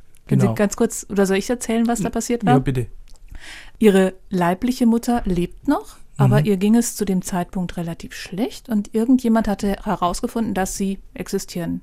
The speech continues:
Speaker 2: Genau,
Speaker 1: Und
Speaker 2: richtig.
Speaker 1: plötzlich kam dieser Anruf, äh, „Du hast eine Mutter, komm nach Südafrika, äh, ihr geht's nicht gut.“
Speaker 2: Genau.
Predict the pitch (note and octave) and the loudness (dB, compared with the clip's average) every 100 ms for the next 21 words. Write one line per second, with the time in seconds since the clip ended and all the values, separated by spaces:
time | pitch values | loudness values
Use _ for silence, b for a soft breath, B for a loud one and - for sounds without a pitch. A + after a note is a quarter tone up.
0 | - D3+ C3+ A2 G#2+ D3+ - G3+ - A#3 | 0 4 6 4 0 0 2 2 2 0
1 | - G#3 G#3 F#3+ - G#3 B3 B3+ - - | 0 2 2 2 0 2 2 0 -8 -6
2 | G#3+ G#3 G3+ F#3+ F#3+ G3+ A#3+ A3+ A3+ A3 | 0 0 0 -2 -2 0 0 0 0 -2
3 | A#3 - - - - G#3 G#3 - G3+ F#3 | -4 -4 -12 -14 -4 0 0 -2 -4 -2
4 | F#3+ G3+ G3 F#3+ - - G3+ F#3+ G3 F3 | -2 -4 -2 -4 -4 -8 -6 -4 -4 -4
5 | E3+ E3 - F#2+ - - - A2+ G#2 | -4 -8 -10 -12 -12 -14 -6 -4 -4